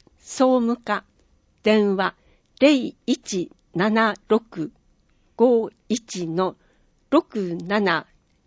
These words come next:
零二。男女共同参画。家事やお手伝い、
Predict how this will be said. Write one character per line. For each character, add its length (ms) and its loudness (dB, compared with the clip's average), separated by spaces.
零 340 6
二。 300 0
男 220 6
女 140 2
共 340 2
同 240 2
参 380 -4
画。 340 -14
家 140 2
事 160 -4
や 260 0
お 80 -6
手 200 4
伝 300 -2
い、 60 -12